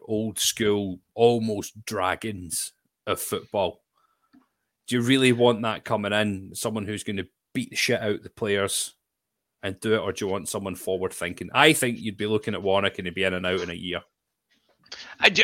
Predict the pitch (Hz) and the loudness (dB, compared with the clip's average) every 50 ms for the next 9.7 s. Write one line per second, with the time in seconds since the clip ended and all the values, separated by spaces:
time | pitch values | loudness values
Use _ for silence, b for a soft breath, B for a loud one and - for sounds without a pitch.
0 | - - 160 170 165 - 165 160 165 170 175 - - - 160 - 147 147 131 139 | 8 8 8 8 8 8 8 8 10 10 8 6 6 4 0 4 6 8 8 8
1 | 131 110 120 123 127 123 123 - - 123 - 123 110 104 113 113 120 113 110 107 | 8 8 8 6 6 6 6 2 0 0 2 2 4 4 2 4 6 6 6 6
2 | 104 104 98 - - _ - 98 110 104 107 107 107 110 107 - - 104 107 101 | 4 2 0 -2 -6 _ -4 -2 -2 0 0 0 -2 -2 -4 -4 -2 -2 -2 -2
3 | - - 110 - - - 110 104 107 107 101 104 104 - 113 104 101 - 110 101 | -2 -2 -2 0 0 0 0 0 2 2 0 0 2 0 -6 -6 -4 -2 -4 -2
4 | 98 101 101 101 101 98 92 - - - - - 98 92 - - 101 98 95 92 | 0 0 0 2 2 2 0 -2 -4 -8 -10 -10 -10 -8 -6 -6 -6 -6 -8 -6
5 | 98 95 95 98 95 95 87 90 - - 98 98 90 85 87 90 - _ _ _ | -6 -6 -6 -6 -6 -8 -8 -6 -4 -2 -2 -4 -4 -8 -12 -16 -20 _ _ _
6 | _ _ _ _ _ _ _ _ - 113 107 - - - 101 101 98 87 - 101 | _ _ _ _ _ _ _ _ -12 -8 -4 -2 0 0 0 2 2 2 2 2
7 | 98 - - 123 131 127 - - - 113 - - - - 143 127 127 - - - | 2 2 0 -4 -4 -4 -6 2 4 4 6 6 6 6 4 4 4 2 -6 -10
8 | B B B B B B B B B - - 80 - - 143 - - 147 131 - | B B B B B B B B B -6 -6 -6 -2 -2 -2 2 2 2 2 4
9 | 90 117 127 110 87 87 85 - - 95 87 87 90 80 | 6 6 4 4 4 -2 -8 -8 -8 -8 -10 -10 -12 -14